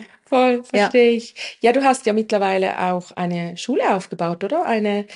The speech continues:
Speaker 1: also in der man Ausbildungen machen kann zum
Speaker 2: Genau, die hab ich
Speaker 1: Medien-
Speaker 2: schon relativ lange,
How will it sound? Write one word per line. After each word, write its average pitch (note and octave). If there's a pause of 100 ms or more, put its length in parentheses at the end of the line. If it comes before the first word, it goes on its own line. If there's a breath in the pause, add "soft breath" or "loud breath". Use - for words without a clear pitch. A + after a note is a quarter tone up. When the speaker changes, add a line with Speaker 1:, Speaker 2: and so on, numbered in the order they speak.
(120 loud breath)
Speaker 1:
also G3+
in G#3
der G3+
man F#3+
Ausbildungen B3
machen A#3
kann A3
zum G#3+
Speaker 2:
Genau, G#3
die G#3+
hab G3
ich G3
Speaker 1:
Medien- G3+
Speaker 2:
schon -
relativ G3
lange, A#3+